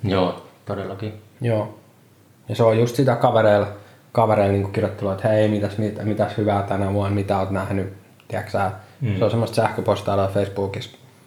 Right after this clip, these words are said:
Speaker 2: kirjoittelua, ja kun ei sitä voi, niinku, lentää ympäri maailmaa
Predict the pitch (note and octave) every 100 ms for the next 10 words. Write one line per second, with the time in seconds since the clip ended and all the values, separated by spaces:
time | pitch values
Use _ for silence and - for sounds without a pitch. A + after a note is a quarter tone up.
0 | _ _ A2+ G2+ F#2+ - G2+ G2+ F#2+ -
1 | - - A#2 G#2+ A2+ G#2+ G#2 G#2 A2 A2+
2 | G2+ G2 F#2+ F#2+ G2 G2 G2 F#2+ G2 G2
3 | -